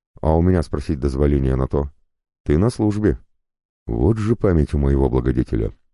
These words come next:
Был же ранее разговор о том, что я хотел бы организовать такую деятельность, чтобы подымать убыточные имения за процент от дохода.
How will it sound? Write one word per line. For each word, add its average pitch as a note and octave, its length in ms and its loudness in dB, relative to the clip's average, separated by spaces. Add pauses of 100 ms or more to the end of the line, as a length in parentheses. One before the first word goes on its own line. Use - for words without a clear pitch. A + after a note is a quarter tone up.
(400)
Был C3 200 2
же D2+ 140 0
ранее C2+ 260 2
разговор C2 420 -2
о C2+ 40 -2
том, G2+ 240 -2 (400)
что - 180 -2
я E2+ 100 4
хотел E2 300 0
бы D#2 100 2
организовать D2+ 560 0
такую C#2+ 300 0
деятельность, C#2 680 -2 (180)
чтобы D2+ 320 0
подымать D#2 500 -2
убыточные D2+ 600 -2
имения D2+ 480 0
за C2+ 140 -6
процент D2 420 -4
от B1+ 100 -4
дохода. A#1 440 -4